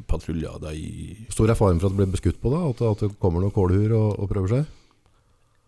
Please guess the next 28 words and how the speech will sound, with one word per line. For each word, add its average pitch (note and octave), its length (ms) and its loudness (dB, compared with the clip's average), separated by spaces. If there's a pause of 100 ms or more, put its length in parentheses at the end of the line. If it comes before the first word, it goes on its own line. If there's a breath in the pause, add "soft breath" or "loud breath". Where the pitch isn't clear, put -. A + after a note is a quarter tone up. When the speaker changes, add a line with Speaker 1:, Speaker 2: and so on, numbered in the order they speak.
(180)
Speaker 1:
Eh, A2 260 4
nei, G#2 420 2
de G#2 120 2
lærer G#2 240 4
ganske F#2 320 2
fort A#2 200 0
at D#2+ 120 -2
det F2+ 80 4
er - 80 -2
kontraproduktivt. D#2 640 -4
Det F2+ 120 -2
skjer - 280 0
sjelden. E2+ 460 -2 (140)
Eh, D#2+ 600 0 (640 loud breath)
det F#2+ 240 -10
er - 20 -2
jo F2 100 -4
selvmord. F2 460 -4 (260)
Speaker 2:
Mm, E2+ 220 0
de F2+ 200 -4
Speaker 1:
Ja. E2 60 0
Speaker 2:
får D#2+ 140 2
hatt. F2+ 160 -4 (160)
Speaker 1:
Ja, F#2+ 200 -6
med F#2 100 -6
en D#2+ 60 -6
gang. - 120 -12 (260)
Speaker 2:
Mm. D2 120 -6